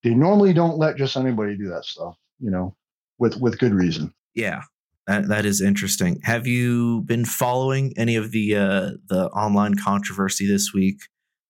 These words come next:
Speaker 2: of the anonymous letter, uh, claiming afsoc was providing special treatment,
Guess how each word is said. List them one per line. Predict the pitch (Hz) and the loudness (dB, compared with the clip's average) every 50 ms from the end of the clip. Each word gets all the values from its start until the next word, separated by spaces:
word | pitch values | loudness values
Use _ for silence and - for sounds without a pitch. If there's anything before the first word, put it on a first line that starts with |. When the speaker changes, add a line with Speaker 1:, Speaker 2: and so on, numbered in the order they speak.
| _ _ - | _ _ -6
Speaker 2:
of | 190 196 | -2 0
the | 214 - | 0 2
anonymous | 208 208 208 104 101 104 104 104 107 101 101 - - | 2 2 2 2 2 2 0 0 0 0 0 0 0
letter, | 98 98 95 92 98 98 98 104 117 - _ _ - | 0 0 0 0 0 0 -2 -4 -6 -10 _ _ -6
uh, | 90 87 87 85 82 87 85 73 - - - _ _ _ _ - | -4 -2 -2 -2 -2 -2 -4 -6 -10 -14 -20 _ _ _ _ -8
claiming | - 113 104 98 98 98 98 95 | -2 0 2 4 4 4 2 0
afsoc | - 98 95 92 - - - - 98 92 92 101 - - - - - _ _ _ _ _ _ _ _ _ _ _ | 0 -2 -2 -2 0 0 0 0 0 0 -2 -4 -8 -12 -18 -20 -20 _ _ _ _ _ _ _ _ _ _ _
was | - - | -8 -6
providing | - 110 98 101 98 95 92 90 98 95 | -4 -2 0 0 0 0 2 2 2 2
special | - - 107 98 - 98 95 | 2 2 0 0 0 0 -2
treatment, | - - 104 98 98 104 107 107 120 - | -2 -2 -2 -2 -2 -2 -2 -2 -2 -4